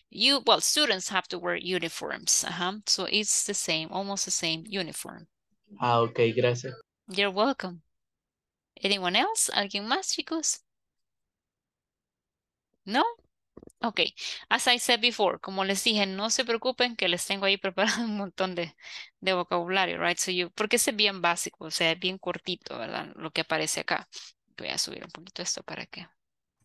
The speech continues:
Speaker 1: And also, ¿qué más? Eh,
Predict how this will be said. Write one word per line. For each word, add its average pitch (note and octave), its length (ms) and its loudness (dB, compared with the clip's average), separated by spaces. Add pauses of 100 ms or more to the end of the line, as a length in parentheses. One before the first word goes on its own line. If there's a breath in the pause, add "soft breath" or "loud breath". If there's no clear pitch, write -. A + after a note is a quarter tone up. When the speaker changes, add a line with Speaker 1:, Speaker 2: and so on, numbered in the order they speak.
(540 loud breath)
Speaker 1:
And A#3 540 4 (120)
also, A3 560 4
¿qué G#3+ 120 2
más? E3+ 500 0
Eh, F3 360 2